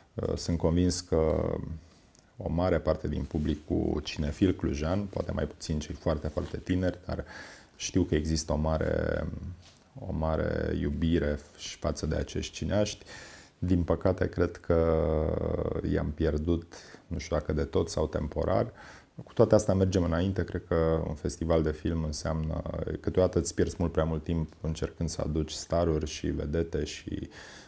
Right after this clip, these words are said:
lucrul ăsta te și costă. Cred că accentul trebuie să fie pus pe conținut, să ai programe bune, să sprijini oarecum, uh, comunitatea de unde vii și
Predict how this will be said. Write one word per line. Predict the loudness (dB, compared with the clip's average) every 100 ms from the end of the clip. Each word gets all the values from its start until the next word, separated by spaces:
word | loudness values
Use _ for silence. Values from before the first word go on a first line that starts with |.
| -8
lucrul | -4 -2
ăsta | 0 0
te | 0
și | -2 -2
costă. | 0 2 0 -2 -2
Cred | 0 -2
că | 0
accentul | -2 -2 -2 -2
trebuie | -4 -6
să | -6
fie | -6 -4
pus | -4 -8 -8
pe | -10
conținut, | -8 -6 -6 -2 -2 -2 -6
să | -12 -4
ai | -2
programe | 0 0 0 0 0
bune, | 0 0 0 -2
să | -4 -4 -2 -2 -2 -4 -8 -14 -20 -12
sprijini | -4 4 4 4 0
oarecum, | 0 0 -2 -2 -2 -2 -4 -8 -20 -20 -20 -20 -14
uh, | -8 -4 -2 -4 -4
comunitatea | -2 0 0 2 0 2 2
de | 0
unde | 0 -2 -2 -4 0
vii | 2
și | 2 0